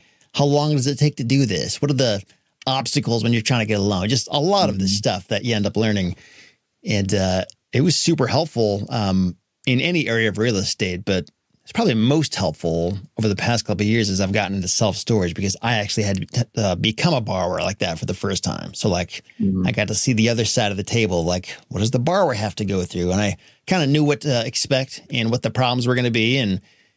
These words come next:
Speaker 1: um, yeah, it was just, it was very helpful to have that banking experience when I got there.
Speaker 2: Sure. So you got in the land. Describe, 'cause I, I understand it, but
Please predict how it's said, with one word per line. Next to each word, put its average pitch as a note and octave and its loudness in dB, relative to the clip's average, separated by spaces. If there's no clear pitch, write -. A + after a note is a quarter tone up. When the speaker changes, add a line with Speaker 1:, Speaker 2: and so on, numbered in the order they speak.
Speaker 1:
um, F#2 0
yeah, A#2 2
it B2 2
was A#2+ -2
just, A#2+ -4
it D#3 -6
was B2+ 0
very C#3+ 4
helpful B2 -2
to - 0
have A2+ 0
that G2 0
banking G2 -2
experience F#2 -2
when G2 -2
I F#2+ -2
got F#2+ -4
there. - -8
Speaker 2:
Sure. A#2 2
So C3 4
you B2+ 0
got D3+ 4
in C#3+ -6
the B2 -2
land. A2 2
Describe, C#3+ 2
'cause A#2 0
I, C3+ 4
I A2 0
understand A2 2
it, F#2 -2
but G2+ 2